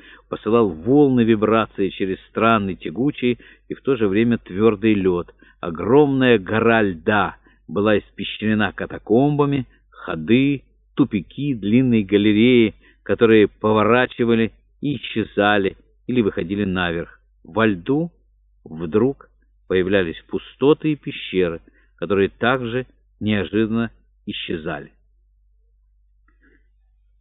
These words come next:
Эйла начала осматриваться вокруг себя. Отвесные ледяные стены мерцали и переливались невероятным синим светом,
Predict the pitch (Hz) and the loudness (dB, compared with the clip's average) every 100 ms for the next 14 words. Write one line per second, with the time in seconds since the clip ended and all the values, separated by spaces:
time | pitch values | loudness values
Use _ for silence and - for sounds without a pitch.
0 | _ _ - - 143 175 175 165 151 147 | _ _ -12 6 8 8 6 4 4 4
1 | 147 127 127 127 131 123 127 120 - 107 | 4 2 2 2 0 0 2 2 2 0
2 | 117 - 131 117 104 95 87 - _ _ | -2 -4 -4 2 4 4 0 -8 _ _
3 | _ _ _ - - 98 131 - 131 127 | _ _ _ -20 -12 0 0 2 0 2
4 | 113 104 113 117 120 120 113 - _ 123 | 2 2 2 4 4 4 0 -12 _ 2
5 | 120 120 117 90 107 107 - 123 113 107 | 4 4 2 0 0 0 0 0 2 2
6 | 101 104 101 101 107 107 98 - 90 90 | 2 0 0 0 2 2 -2 -8 -8 -2
7 | 101 107 - 98 95 - 104 98 90 - | 2 0 -2 -10 -10 -10 -8 -6 -8 -12
8 | _ _ _ _ _ _ - 98 147 - | _ _ _ _ _ _ -8 2 2 2
9 | 95 | -2